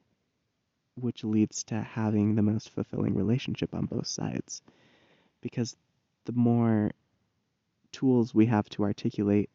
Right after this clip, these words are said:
our needs and our wants and our preferences to each other, and the more that we have a universal language to explore the nuances and intricacies of these said needs and preferences,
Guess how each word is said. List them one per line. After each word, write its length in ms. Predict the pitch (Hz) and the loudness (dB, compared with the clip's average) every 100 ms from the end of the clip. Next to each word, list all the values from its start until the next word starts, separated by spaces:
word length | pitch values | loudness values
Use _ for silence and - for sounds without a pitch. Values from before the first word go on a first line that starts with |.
| _ - | _ -2
our 220 | 120 110 | 2 4
needs 440 | 104 104 101 104 | 6 8 6 4
and 80 | 107 | 2
our 120 | 101 | 0
wants 360 | 98 95 98 - | 0 0 0 -2
and 100 | 87 | -4
our 80 | 92 | -4
preferences 560 | - 131 107 - 101 | -2 -4 -4 -4 -6
to 140 | - - | -6 -8
each 140 | - | -6
other, 320 | - - 110 143 _ _ _ _ _ _ _ _ _ _ | -6 -2 -4 -4 _ _ _ _ _ _ _ _ _ _
and 140 | 127 123 | -4 0
the 40 | |
more 180 | 113 107 | 2 2
that 120 | 104 | 2
we 100 | 113 | 0
have 180 | 120 107 | 0 2
a 40 | |
universal 520 | 104 107 98 104 92 | 4 4 2 -2 -4
language 580 | 95 104 107 101 - - _ _ _ - | 0 0 2 -2 -4 -14 _ _ _ -8
to 260 | - 107 - | 0 0 0
explore 880 | 117 - - - _ 113 113 110 107 | -6 -10 -12 -12 _ -2 2 4 4
the 260 | - 98 - - | 2 0 0 -6
nuances 720 | - 117 113 107 104 - 95 | -2 4 6 4 2 -2 -8
and 140 | 98 85 | -6 -4
intricacies 880 | 110 120 - - 127 - 117 117 - | -2 -2 -4 -8 -8 -2 0 0 -2
of 180 | 117 113 - | -6 -6 -2
these 520 | 110 - - - - _ | 0 0 -2 -6 -20 _
said 540 | - - 98 95 143 - _ _ _ _ _ | -8 -4 -2 -4 -8 -14 _ _ _ _ _
needs 340 | 113 104 76 - | -4 0 0 -2
and 140 | - | -4
preferences, 800 | - 120 - - - - 151 - | -4 -6 -4 -8 -8 -10 -10 -18